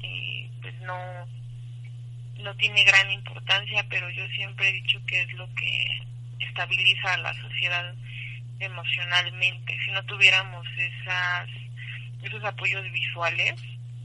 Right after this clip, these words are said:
eh, yo creo que la ciudad realmente nos absorbería más en todo sentido. Y, pues, sí, así es, ha sido una contraparte bastante,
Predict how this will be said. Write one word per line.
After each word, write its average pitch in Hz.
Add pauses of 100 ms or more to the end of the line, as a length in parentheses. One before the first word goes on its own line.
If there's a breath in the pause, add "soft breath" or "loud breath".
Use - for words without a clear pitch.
(800)
eh, -
yo -
creo -
que 185 (100)
la 156
ciudad 175
realmente 175
nos 180
absorbería 175
más 170 (120)
en -
todo 170
sentido. - (1120 loud breath)
Y, -
pues, 175 (120)
sí, -
así 220
es, 226 (220)
ha 202
sido 202
una 196
contraparte -
bastante, 170